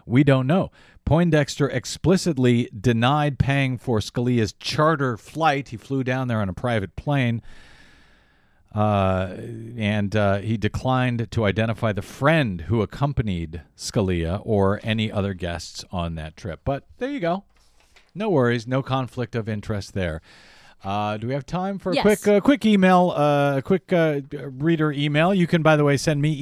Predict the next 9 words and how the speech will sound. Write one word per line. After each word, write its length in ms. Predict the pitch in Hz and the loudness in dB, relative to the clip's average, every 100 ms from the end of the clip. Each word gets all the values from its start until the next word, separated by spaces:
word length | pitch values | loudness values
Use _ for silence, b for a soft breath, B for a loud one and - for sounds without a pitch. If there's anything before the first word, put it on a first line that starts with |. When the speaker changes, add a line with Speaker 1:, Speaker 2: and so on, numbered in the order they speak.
| 139 | 0
Speaker 1:
email 280 | 127 120 | 2 0
anytime. 580 | 123 123 113 - 139 135 | 0 -4 -6 -4 -2 -2
I 140 | 123 117 | -2 -4
am 100 | 90 | -4
bradcast 840 | 95 123 143 139 - 135 139 - - | -2 -2 -2 -4 -2 -2 -2 -6 -8
at 260 | 120 117 - 101 | -6 -6 -8 -6
bradblog 840 | 107 120 135 117 120 120 117 - | -4 -2 -4 0 2 2 0 -4
dot 320 | 104 107 104 | -2 -2 -2
com. 480 | - 131 135 151 208 | -4 0 2 2 0